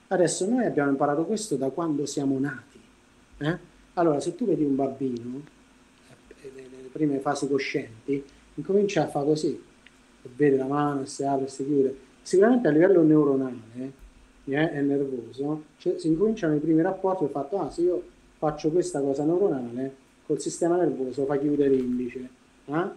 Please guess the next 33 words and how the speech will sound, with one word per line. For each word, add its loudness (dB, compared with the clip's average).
Quindi 2
la 0
domanda 2
in -10
quel -4
senso -2
è, -4
se -2
io 2
faccio -2
questo, 0
che 2
succede? -4
Questo, -14
vedi? -4
Risposta -4
alla -2
domanda. -6
La 0
domanda 4
è 6
un 4
codice, -6
è -8
come 4
il 8
numero 6
di 4
telefono 4
che -2
chiama 0
una -2
persona. -10